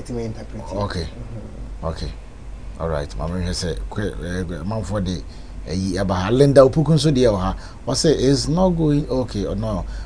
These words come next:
Speaker 2: Oh, that's why. Oh, that's why. What the two baby, what the show pillow na say, that's why you mbu, you mbu, why?
Speaker 1: Mm.
Speaker 2: Sister Linda. Wɔsɛ, "What about business?" Ɔpɛ sɛ ne business e boom mi.
Speaker 1: Ah, ɛna, ɛna me kyerɛ no.
Speaker 2: Okay. All right. Maame Frima.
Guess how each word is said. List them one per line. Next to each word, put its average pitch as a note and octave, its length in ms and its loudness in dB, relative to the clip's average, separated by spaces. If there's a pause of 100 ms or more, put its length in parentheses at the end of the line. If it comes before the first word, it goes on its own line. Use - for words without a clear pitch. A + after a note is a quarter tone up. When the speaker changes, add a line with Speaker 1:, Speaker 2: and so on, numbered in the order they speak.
Speaker 2:
Oh, C3 120 4
that's B2+ 240 6
why. A2+ 140 2
Oh, B2 140 0
that's F#3 200 4
why. D3+ 140 4
What G3+ 140 2
the G#3 80 4
two F3+ 140 4
baby, A#2+ 300 6
what F3 140 4
the G3 120 4
show D3+ 160 6
pillow C#3 200 4
na A2+ 140 0
say, A#2+ 180 0
that's C3+ 200 0
why G#2+ 100 0
you A2 140 0
mbu, F2 180 -2 (160)
you A#2 80 -4
mbu, F2+ 160 -2 (100)
why? D#2 160 -2
Speaker 1:
Mm. - 380 -6
Speaker 2:
Sister G2+ 260 -2
Linda. F#2 280 -2 (600)
Wɔsɛ, - 220 2
"What F#3 140 10
about B2 320 6
business?" F#2+ 760 0 (640)
Ɔpɛ F2 120 -2
sɛ D3 200 6
ne C3 60 4
business G#2+ 440 2
e A2+ 60 4
boom G#2+ 300 0
mi. G2+ 100 0 (300)
Speaker 1:
Ah, - 960 -10
ɛna, C#3+ 240 -6
ɛna C3+ 140 -4
me A#2+ 80 -6
kyerɛ B2 240 -6 (300)
no. F#2 80 -2
Speaker 2:
Okay. E2+ 220 -4 (840)
All E2 140 -2
right. - 460 -6 (500)
Maame C#3+ 440 8
Frima. G2+ 540 0